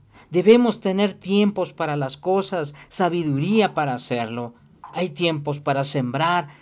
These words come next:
dice aquí, el trigo.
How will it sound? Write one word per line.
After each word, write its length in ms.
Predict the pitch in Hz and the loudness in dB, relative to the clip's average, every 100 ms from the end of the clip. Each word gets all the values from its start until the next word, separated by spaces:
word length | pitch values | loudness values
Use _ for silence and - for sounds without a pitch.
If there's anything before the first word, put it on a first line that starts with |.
| - _ _ _ _ - _ _ _ _ _ _ | -20 _ _ _ _ -20 _ _ _ _ _ _
dice 300 | 147 175 147 | -4 -2 -2
aquí, 260 | - 156 143 | -4 2 2
el 140 | 123 | 4
trigo. 520 | 196 311 302 214 147 | 4 6 6 4 4